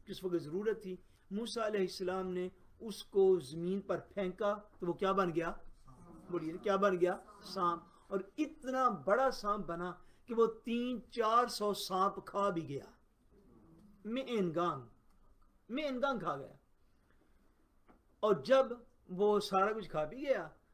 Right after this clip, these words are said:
तो मूसा अलैहिस्सलाम को हुक्म हुआ कि इस शिलांगे को फिर पकड़ें। मूसा अलैहिस्सलाम ने फिर उसको हाथ लगाया, तो फिर वो सोटे का सोटा ही था, फिर वो लकड़ी की लकड़ी बन गई। इसको मौजज़ा कहते हैं। इसे क्या कहते हैं?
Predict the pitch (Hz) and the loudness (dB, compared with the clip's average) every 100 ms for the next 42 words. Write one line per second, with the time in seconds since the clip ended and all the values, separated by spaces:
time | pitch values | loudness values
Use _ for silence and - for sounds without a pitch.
0 | _ 202 196 208 202 233 220 202 214 208 | _ 0 2 0 0 0 -2 -2 -2 0
1 | 190 175 226 220 208 196 196 196 214 269 | 0 -2 -4 -6 0 4 4 2 -4 -2
2 | 269 - - 226 190 185 208 220 190 240 | -4 -4 -10 -2 0 2 2 0 -2 -6
3 | - 165 139 123 _ - _ - - - | -6 -6 -8 -12 _ -20 _ -20 -20 -20
4 | - _ _ - - 180 180 208 208 175 | -20 _ _ -14 -6 -4 -2 0 0 0
5 | 190 185 180 247 262 196 196 175 196 196 | -2 -2 -4 -6 -6 -2 0 2 2 0
6 | 180 175 170 - - - 147 254 226 208 | 0 2 0 -6 -18 -16 -6 -4 0 0
7 | - 208 190 196 190 156 160 - 147 117 | 2 2 4 2 0 -4 -6 -10 -12 -12
8 | - - - - - - _ - - 254 | -20 -20 -20 -20 -20 -20 _ -20 -10 -2
9 | 233 190 196 175 156 143 135 135 117 127 | 0 0 -2 -4 -4 -10 -12 -14 -14 -20
10 | - - 247 - 202 180 175 143 - - | -20 -10 -8 -2 0 2 0 -4 -14 -20
11 | - _ - - - - - 135 143 180 | -20 _ -20 -20 -20 -20 -20 -18 -4 -4
12 | 165 165 214 269 | -2 -2 -4 -8